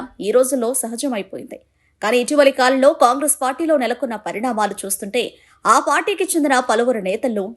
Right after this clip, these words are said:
గెలుపుపై భరోసా, నమ్మకం సన్నగిల్లుతోందనే విధంగా పరిస్థితులు కనిపిస్తున్నాయి. కాంగ్రెస్ పార్టీ అంటే దేశంలోనే కీలక జాతీయ పార్టీ.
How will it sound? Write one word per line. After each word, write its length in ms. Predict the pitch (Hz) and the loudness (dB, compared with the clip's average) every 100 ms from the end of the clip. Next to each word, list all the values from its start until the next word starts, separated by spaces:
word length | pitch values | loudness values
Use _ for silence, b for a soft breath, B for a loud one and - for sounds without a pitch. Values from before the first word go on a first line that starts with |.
| - | -6
గెలుపుపై 380 | 202 262 254 202 | -4 -2 -2 -4
భరోసా, 460 | 180 196 247 240 208 233 b _ | -4 -4 -2 -2 -4 -10 b _
నమ్మకం 420 | 202 240 294 240 240 - 226 | -4 -2 -2 -2 -4 -8 -6
సన్నగిల్లుతోందనే 760 | 196 254 269 285 294 277 262 214 | -4 -2 -2 0 0 0 -2 -4
విధంగా 360 | 196 233 233 233 - b b - | -6 -4 -2 -2 -4 b b 0
పరిస్థితులు 440 | 247 285 330 254 254 | 2 2 0 -2 0
కనిపిస్తున్నాయి. 560 | 226 233 233 226 202 - _ _ _ - | -2 -4 -8 -8 -10 -14 _ _ _ 2
కాంగ్రెస్ 380 | 262 311 320 - | 4 4 -2 0
పార్టీ 260 | 269 277 311 | -2 0 0
అంటే 220 | 277 311 | 0 0
దేశంలోనే 600 | 294 226 247 294 285 247 262 - | 2 2 2 0 0 -2 -4 -6
కీలక 260 | 202 254 240 | -4 -2 -2
జాతీయ 420 | 208 196 233 208 | -2 -4 -2 -6
పార్టీ. 320 | - 123 - | -6 -14 -16